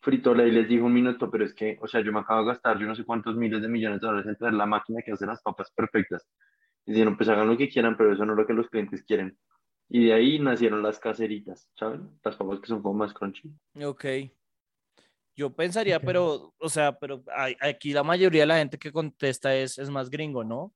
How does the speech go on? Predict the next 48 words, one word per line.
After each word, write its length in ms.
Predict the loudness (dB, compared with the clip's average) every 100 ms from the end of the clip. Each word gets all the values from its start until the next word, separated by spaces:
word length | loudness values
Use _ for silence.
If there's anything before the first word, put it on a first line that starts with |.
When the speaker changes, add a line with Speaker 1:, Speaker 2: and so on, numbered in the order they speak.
| _
Speaker 2:
Y 140 | -14 -8
creo 160 | -6
que 100 | -4
es 60 | -2
lo 100 | -4
que 80 | -6
usted 200 | -6 -6
dice. 280 | 0 2 2
Speaker 1:
Sí, 60 |
también. 260 | 0 -4 -6
Speaker 2:
El 60 |
gringo 320 | -6 -4 -2 -2
se 100 | -2
siente 260 | -2 -2
más 200 | 0 2
art-, 160 | 0 -4
o 60 | -8
sea, 240 | -2 0
más 200 | 0 -2
artificial 720 | -2 -4 -4 -2 0 0 0 -10 -20 _ _ _ _
y, 340 | -10 -6 -6 -4
y 60 |
por 180 | 2 4
eso 160 | 4 2
a 60 |
mí 100 | 0
no 80 | -2
me 100 | -2
gustan 400 | -4 -6 -2 -2
mucho 260 | -4 -6 -4
las 160 | -4 -4
Pringles, 580 | -6 -4 -4 -4 -8 _ _ _ _ _ _ _ _ _ _
cosa 300 | 2 4 4
que 80 | 4
es 60 |
rara, 260 | 6 4 2
porque, 200 | -4 -8
por 120 | -8
ejemplo, 200 | -6 -6
a 40 |
mí 100 | -6
todo 220 | -2 0 2
lo 80 |
artificial 440 | 0 -2 -10 -6 -6
me 120 | -6
gusta, 340 | -8 -6 -6
pero 180 | -4 -6
sí, 320 | -6 -8 -10